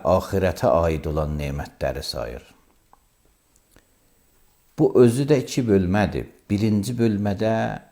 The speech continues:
cəhənnəmə aid, əzaba aid nemətləri sayır. Əzab üçün xəbər verilir,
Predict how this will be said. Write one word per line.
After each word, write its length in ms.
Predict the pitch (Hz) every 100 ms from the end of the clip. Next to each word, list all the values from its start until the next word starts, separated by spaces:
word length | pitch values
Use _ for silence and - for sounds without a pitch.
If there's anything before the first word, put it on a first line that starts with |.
| _ _ _ _ _ _ _ _ _ _ _ _ _ _ _ _ _ _ _ _ _ _ _ _ -
cəhənnəmə 800 | 95 82 92 95 95 92 92 110 - 78
aid, 420 | 73 71 65 - -
əzaba 560 | 87 80 85 82 104 78 80
aid 420 | 78 76 69 _ 76
nemətləri 720 | 73 65 67 - 64 64 -
sayır. 400 | - - - - - _ _ _ _ _ _ _ _ _ _ _ _ _ _ _ _ _ _ _ _ _ _ _ _ _ _ _ - 95
Əzab 720 | 98 95 117 131 127 - - - _ _ _ _ _ _ _ _ _ _ _ _ _ _ _ _ _ _ -
üçün 240 | - 135 - -
xəbər 480 | 95 95 113 113 92
verilir, 560 | 82 80 73 82 98